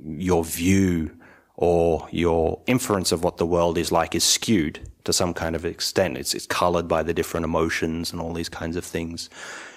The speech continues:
Could be coloured in a bad way, it could be coloured in a good way, but essentially it's coloured because we're sort of getting pulled around all over the place. But within that state of equanimity, there's a clarity that comes from that,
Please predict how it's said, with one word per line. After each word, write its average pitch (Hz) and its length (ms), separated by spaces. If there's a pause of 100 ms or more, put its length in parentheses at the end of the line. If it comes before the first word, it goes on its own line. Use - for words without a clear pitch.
(160)
Could 104 120
be 92 80
coloured 92 320
in 85 140
a 82 100
bad 90 420
way, 110 160
it 104 80
could 98 120
be 92 60
coloured 92 280
in 90 100
a 87 40
good 95 240
way, 78 120
but - 380
essentially 87 500
it's - 140
coloured 78 400
because 82 280
we're 80 80
sort 82 180
of 78 100
getting 78 380
pulled 90 260
around 80 380
all 80 120
over 82 160
the 82 120
place. - 520 (760)
But 95 140
within 101 320
that 95 180
state 92 320
of 85 100
equanimity, 92 760 (1500)
there's 90 220
a 82 60
clarity 92 720 (180)
that - 160
comes 78 300
from 76 220
that, 82 220